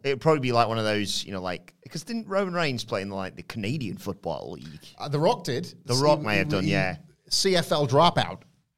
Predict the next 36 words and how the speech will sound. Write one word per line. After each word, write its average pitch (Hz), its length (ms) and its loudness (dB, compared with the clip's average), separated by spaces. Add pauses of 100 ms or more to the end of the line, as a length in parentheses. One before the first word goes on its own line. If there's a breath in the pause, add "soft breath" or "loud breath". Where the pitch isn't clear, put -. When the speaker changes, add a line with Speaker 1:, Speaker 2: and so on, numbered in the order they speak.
(140)
Speaker 1:
I 95 60 -8
think 95 80 -10
it'd 107 120 -6
be 98 120 -4
one 90 160 -4
of 85 80 -4
those, 85 320 -2
'cause - 260 -10
we're 90 140 -6 (380)
<laughs> - 380 -20
certainly 92 400 -4
not. 90 240 -8 (140)
'Cause - 140 2
obviously 131 300 8
they've - 80 4
just 165 140 2
got - 140 -2
the 101 60 -4
big, 110 260 -6
there's 107 140 -4
no 107 360 0 (380)
promotion 104 400 -6
or 95 60 -8
relegation 95 600 -6
in 64 100 -16
the - 120 -16
N 65 140 -16
F 67 160 -14
L. 80 160 -6
It's - 120 -10
just, - 360 -12 (340)
there's 107 180 2
Speaker 2:
Yeah. 92 40 0
Speaker 1:
the 127 80 -2
teams, 170 560 2
Speaker 2:
Mm-hmm. 113 240 4